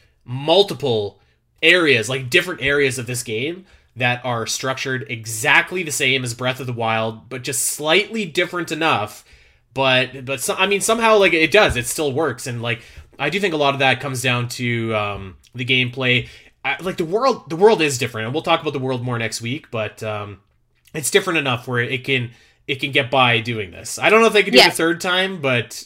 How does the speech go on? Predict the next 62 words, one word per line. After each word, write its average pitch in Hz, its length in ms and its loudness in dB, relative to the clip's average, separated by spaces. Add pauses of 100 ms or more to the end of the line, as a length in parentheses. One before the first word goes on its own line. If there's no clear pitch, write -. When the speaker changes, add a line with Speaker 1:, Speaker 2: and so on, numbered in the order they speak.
Speaker 1:
you - 140 2
know, 277 60 12
Speaker 2:
No, 196 360 12
Speaker 1:
it 185 40 8
Speaker 2:
I, 277 240 8 (220)
it's - 200 6
weird 277 420 8
that 240 120 10
I'm 233 140 10
like, 220 260 8
"I 226 60 -2
know 233 200 6
they're 220 120 4
getting 202 320 0
away 175 360 8
with 170 280 4
Speaker 1:
Yeah. 139 280 0
Speaker 2:
doing 202 300 6
s-, - 180 -4 (120)
I 208 120 8
know 247 220 12
they're 247 100 12
getting 220 240 2
away 208 220 10
with 180 200 6
it, 165 140 8
but - 300 4 (140)
do 226 160 8
I 196 80 4
care 240 300 4
that 226 240 6
much?" 233 360 8
<laughs> 311 60 12
Like 359 720 2 (160)
<laughs> - 100 -20
Speaker 1:
Yeah, 127 160 -10
I, 135 140 -4 (120)
I - 40 0
mean, 165 140 0
listen, 139 300 0
like, 117 160 -6 (200)
more 196 260 -2
Breath, 196 320 -2 (320)
we, 202 220 6 (100)
we 185 160 -2
can 196 140 -4
have 170 200 6
this 156 160 -2
discussion, 135 440 -4
and 151 80 -2
we're 180 80 2
going 180 240 4
to 135 60 2
have 131 180 0
this 117 120 -8
discussion 117 460 -6
in 110 60 -10
the 110 60 -8
weeks 113 260 -8
to - 60 -12
come, 113 260 -8
like, 101 200 -8